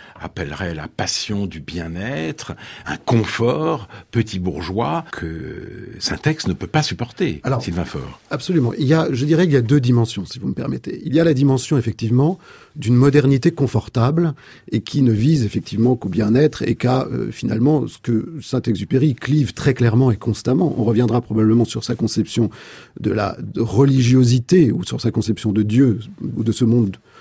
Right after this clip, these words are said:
Speaker 2: sans Dieu. Mais évidemment, chez lui, le matériel et le spirituel sont deux ordres qu'il distingue très clairement.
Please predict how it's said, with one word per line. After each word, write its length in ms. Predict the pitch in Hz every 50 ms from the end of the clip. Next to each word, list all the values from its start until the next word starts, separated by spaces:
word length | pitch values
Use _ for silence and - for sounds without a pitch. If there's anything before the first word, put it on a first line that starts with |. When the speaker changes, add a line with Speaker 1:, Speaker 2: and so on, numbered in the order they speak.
| - _ -
Speaker 2:
sans 260 | - - - 123 113
Dieu. 260 | 110 107 123 170 220 - - - - - - - _ -
Mais 200 | 123 151 160 - - - - -
évidemment, 400 | - 135 123 143 156 170 190 185
chez 180 | - - 139
lui, 200 | 135 151 170 175
le 100 | 143 120
matériel 460 | 120 143 147 - 156 131 143 151 139
et 60 | 120 107
le 80 | 107
spirituel 500 | 104 - - 120 117 110 - 131 120 98
sont 140 | - 98 98
deux 200 | 85 110 104 107
ordres 280 | 117 95 - - - -
qu'il 220 | - - - 95
distingue 340 | - - - - - 139 -
très 120 | - -
clairement. 300 | - - 135 156 190 -